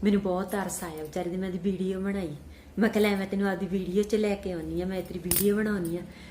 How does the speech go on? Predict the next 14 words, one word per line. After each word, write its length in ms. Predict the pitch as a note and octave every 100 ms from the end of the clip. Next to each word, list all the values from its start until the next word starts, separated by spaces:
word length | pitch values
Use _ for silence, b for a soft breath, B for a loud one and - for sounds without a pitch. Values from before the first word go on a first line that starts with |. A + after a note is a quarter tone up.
| B
ਹੁਣ 100 | B3+
ਜਾਂਦਾ 320 | A#3 A3 G3+ G3+
ਹੋਇਆ 220 | G#3 G3+
ਕਹਿ 180 | G3+ F#3+
ਕੇ 140 | A#3
ਗਿਆ, 200 | G#3+ G3+
ਕਹਿੰਦਾ, 240 | G3 G#3+
"ਕਿਚਨ 520 | A3+ C4 B3+ B3+ A#3+ G#3+
ਦੀ 120 | A3
ਵੀਡੀਓ 380 | G#3 G#3 G#3 B3
ਬਣਾਇਆ 400 | B3+ C4 A#3 F3
ਕਰੋ, 200 | E3+ F3+
ਕਿਚਨ 600 | G3+ G3 - G3 F3+ F3+
ਦੀ।" 140 | G3+